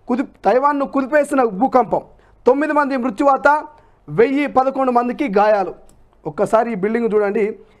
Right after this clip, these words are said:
ఈ అద్దాల మేడ భూకంపానికి ఒక్కసారిగా నేల కొరిగేటువంటి ప్రయత్నం కనిపిస్తోంది ఇక్కడ. So ఒరిగిపోయింది, అలా స్ట్రక్ అయిపోయింది ఈ భవనం కూడా. So దాదాపు తొమ్మిది మంది చనిపోయారట, ఇక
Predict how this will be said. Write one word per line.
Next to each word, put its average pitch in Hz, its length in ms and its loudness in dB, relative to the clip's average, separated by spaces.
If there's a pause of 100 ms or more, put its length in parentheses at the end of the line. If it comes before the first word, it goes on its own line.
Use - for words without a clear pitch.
ఈ 208 80 0
అద్దాల 220 400 2
మేడ 233 360 0 (160)
భూకంపానికి 226 640 0
ఒక్కసారిగా 214 880 0
నేల 202 260 0
కొరిగేటువంటి 214 760 -2 (340)
ప్రయత్నం 202 320 0
కనిపిస్తోంది 202 540 -2
ఇక్కడ. 196 240 0 (500)
So 165 60 -2
ఒరిగిపోయింది, 226 500 0
అలా 202 160 2
స్ట్రక్ 202 320 0
అయిపోయింది 208 360 2
ఈ 190 40 -4
భవనం 185 340 0
కూడా. 185 260 -2 (360)
So 175 60 -2
దాదాపు 254 800 2 (560)
తొమ్మిది 262 260 0
మంది 262 300 0
చనిపోయారట, 220 1000 -2
ఇక 190 320 0